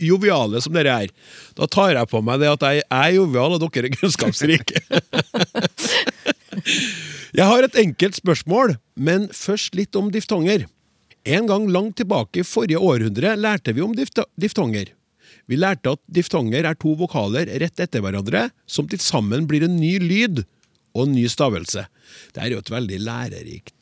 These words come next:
eh, innlegg, vil jeg si. Vi lærte disse dif-, diftongene. A pluss I uttales ai, som i hai og kai, men ikke i Haiti. A pluss U uttales au, som i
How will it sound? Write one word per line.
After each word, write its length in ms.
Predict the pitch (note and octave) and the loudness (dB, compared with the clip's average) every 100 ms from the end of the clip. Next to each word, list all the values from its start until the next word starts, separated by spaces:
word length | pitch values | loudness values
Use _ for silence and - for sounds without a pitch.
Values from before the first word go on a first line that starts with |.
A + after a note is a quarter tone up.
| B2 | -6
eh, 320 | B2 B2 B2 C#3+ | -4 -4 -2 0
innlegg, 400 | G#2+ F2 - - - | 0 -4 -12 -12 -8
vil 160 | A2+ | -4
jeg 80 | G#2 - | -4 -8
si. 60 | - - | -12 -2
Vi 80 | C3+ | 2
lærte 400 | G#3 A3 - E3 | 4 4 2 2
disse 380 | G#3 - B2 C3+ | 2 2 2 4
dif-, 240 | D3+ E3 - | 4 0 0
diftongene. 600 | D3 - C3 A2+ E3+ - - _ _ _ _ _ - | 0 2 2 2 0 -4 -14 _ _ _ _ _ 4
A 220 | D3+ G3+ - | 4 4 0
pluss 240 | F3 F#3+ - | 0 0 0
I 240 | E3+ B3 B3+ - _ _ _ _ | 2 2 0 -6 _ _ _ _
uttales 720 | F3 D3+ C3+ A2+ C#3+ D3+ - - _ | 2 4 4 4 4 2 -4 -8 _
ai, 380 | C#3 A3 C4+ G#3 _ _ _ | 2 2 0 -6 _ _ _
som 200 | - C#3 D#3+ | -4 0 2
i 80 | C#3 | 4
hai 180 | D3+ F3 F#3 - | 4 4 0 -4
og 140 | A#2+ A#2 | -4 0
kai, 380 | D3+ A3 C#4 A3+ _ _ _ _ | 2 2 0 -6 _ _ _ _
men 160 | A2+ D#3 | -4 -4
ikke 320 | G3 - C3 | -6 -4 -4
i 220 | G#3 A3 G3 - | -2 -4 -6 -6
Haiti. 560 | E3+ F3+ F#2+ - A#2+ - _ _ _ _ _ _ _ _ _ - _ _ - | -4 -4 -4 -2 -4 -4 _ _ _ _ _ _ _ _ _ -20 _ _ 4
A 200 | D#3+ A3 | 4 4
pluss 220 | F#3+ F#3+ - | 2 2 4
U 60 | A#3+ A#3+ | 2 4
uttales 320 | D#3+ C3 C#3 - | 2 2 2 2
au, 300 | D#3 A3+ A#3+ G3+ | 0 0 -2 -10
som 280 | - D#3+ C#3+ | -6 -2 0
i 320 | C#3 C#3 C3+ | 2 2 0